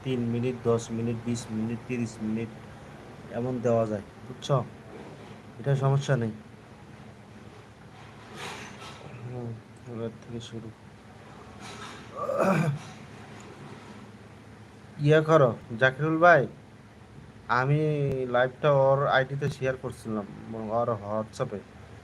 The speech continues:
আহ, তুমি একটু হ্যাঁ, হ-, WhatsApp-এ শেয়ার করে দাও তো দেখি। হ্যাঁ, আয় নাকি? আরে হারামি, হারামি,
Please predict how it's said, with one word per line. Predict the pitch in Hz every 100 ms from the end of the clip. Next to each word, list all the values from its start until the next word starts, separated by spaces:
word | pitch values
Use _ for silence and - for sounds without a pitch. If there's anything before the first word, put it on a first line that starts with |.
| - - - - - - - 104
আহ, | 98 82 - - - - - - -
তুমি | 135 135 156
একটু | 151 156 151 135
হ্যাঁ, | 135 135 127
হ-, | 120 117 113
WhatsApp-এ | 113 - 139 139 -
শেয়ার | 123 120
করে | 135 127
দাও | 123 120
তো | 120
দেখি। | 117 - 127 - - - - - - -
হ্যাঁ, | 120 113 -
আয় | 135 135 120
নাকি? | 117 - 139 143 - - - - - - - - - - 131
আরে | 139 139
হারামি, | 135 151 156 139 131
হারামি, | 135 127 120